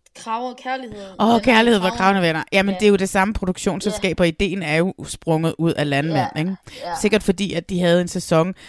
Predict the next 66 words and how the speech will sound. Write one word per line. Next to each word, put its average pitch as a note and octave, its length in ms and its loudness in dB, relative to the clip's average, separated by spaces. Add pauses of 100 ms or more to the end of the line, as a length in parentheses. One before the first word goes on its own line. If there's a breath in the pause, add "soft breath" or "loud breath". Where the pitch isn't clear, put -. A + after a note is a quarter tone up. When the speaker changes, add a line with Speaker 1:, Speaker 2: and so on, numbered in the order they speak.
(340 loud breath)
Speaker 2:
hvor F#3 160 6
der F#3 60 4
var E3+ 100 4
nogen, F3 280 0
som F#3 140 -2
havde D#3+ 160 -2
søgt - 340 -2
landmænd, E3 460 -2
men E3+ 160 -2
som F3+ 260 -4
ikke - 280 -6
rigtig F3+ 240 -4 (160)
var E3+ 140 2
landmænd. E3 500 0 (100)
Og F3 100 -2
så - 80 -4
var F#3 100 4
de F3+ 60 2
sådan F#3 120 0
Speaker 1:
Okay. E3+ 100 0
Speaker 2:
lidt, - 120 -14
"Så F#3 120 -4
skal F#3+ 140 -6
vi F#3+ 60 0
finde F#3 220 -2
noget F3 140 0
andet," D#3 460 -2
og D#3+ 80 -4
så E3+ 80 -2
blev E3 160 -2
det D3 140 -6
til C3 300 -4
Kraverne. C3+ 440 -2 (320 loud breath)
Det - 80 -6
er F3 100 4
bare D#3+ 180 6
mi-, D3+ 40 -2
det D#3 300 -4
er - 40 0
bare D#3 160 2
noget, D#3 140 4
jeg C#3+ 100 2
gætter C3+ 220 -2
på. C#3 120 -6 (280)
Speaker 1:
Øh, F#3 60 0
Speaker 2:
Det - 0 -
er G3+ 60 0
Speaker 1:
by E3 40 -2
the F#3 80 0
Speaker 2:
sikkert F3+ 180 0
Speaker 1:
way, G#3 80 0
Speaker 2:
ikke A3 120 -4
Speaker 1:
har A#3 100 -2
du A3 60 -8
Speaker 2:
rigtigt. - 160 -8
Speaker 1:
set, A#3 180 -10
at, F#3+ 140 -10 (120)
øh, F#3 180 -10
at G3+ 80 -8
det G3+ 140 -12
hedder G#3 160 -10
en G3+ 100 -10 (100)
Jimmy B3+ 240 -4
og G#3+ 120 -8
Christ-, - 420 -8
Christy? B3 360 -10